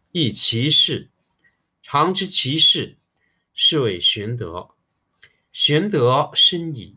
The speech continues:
远矣，于物反矣，然后乃至大顺。第十七课，不孝。天下皆谓我道，大事不孝。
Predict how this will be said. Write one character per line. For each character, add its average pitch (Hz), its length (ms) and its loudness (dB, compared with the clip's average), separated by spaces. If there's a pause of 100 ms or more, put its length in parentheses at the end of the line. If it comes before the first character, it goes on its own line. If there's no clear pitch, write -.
(160)
远 107 300 -10
矣， 87 240 -12 (480)
于 160 100 -4
物 214 180 0
反 127 400 -2
矣， 95 240 -10 (640)
然 135 220 -2
后 151 380 -4 (160)
乃 92 320 -10
至 131 320 -2
大 113 260 -6
顺。 - 380 -4 (1120)
第 156 160 2
十 160 200 0
七 214 280 0
课， 160 360 -4
不 117 140 -6
孝。 - 420 -2 (540)
天 220 240 2
下 127 320 0
皆 - 220 -2
谓 160 160 0
我 85 240 -8
道， 123 420 -6
大 117 240 -6
事 - 220 -14
不 107 180 -14
孝。 113 400 -4